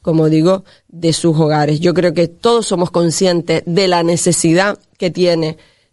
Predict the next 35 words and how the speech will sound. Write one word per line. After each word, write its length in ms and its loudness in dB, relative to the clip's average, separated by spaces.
eh, 260 0
que 100 -2
tenemos 460 0
en 140 0
la 100 4
isla 200 2
de 100 -2
Fuerteventura, 880 -2
y 60 -6
sobre 420 2
todo 260 0
quiero 180 0
hacer 140 0
hincapié 560 0
en 140 -2
la 140 0
zona 240 -2
sur, 360 -2
pero, 340 2
desde 340 -2
luego, 520 0
tiene 380 0
que 120 -2
ir 300 2
aparejada 640 0
esa 160 -2
autovía 560 0
con 240 0
el 140 0
mayor 560 2
consenso 760 0
posible. 640 -2
No 240 2
puede 300 0
ser, 480 -2